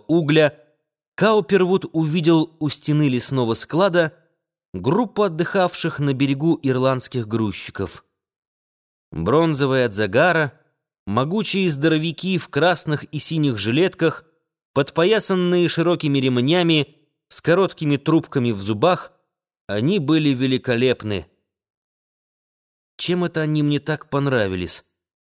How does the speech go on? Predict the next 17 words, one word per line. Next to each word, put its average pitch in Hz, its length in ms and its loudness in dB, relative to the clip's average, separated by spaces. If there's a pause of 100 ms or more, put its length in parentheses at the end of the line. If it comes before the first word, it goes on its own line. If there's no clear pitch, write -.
(120)
подумал 104 380 0
Каупервуд. 98 760 -2 (1120)
Каждый 127 380 0
уголок 127 600 0
этого 113 280 -4
грубого 113 540 -2
грязного 110 560 -2
города 143 580 0 (360)
был 120 400 -2
живописен. 113 840 -4 (1300)
Все - 240 -2
здесь 135 260 -2
казалось 127 540 0
пело. 113 540 -2 (960)
Мир 113 420 -2
был 120 220 0
молод. 113 680 0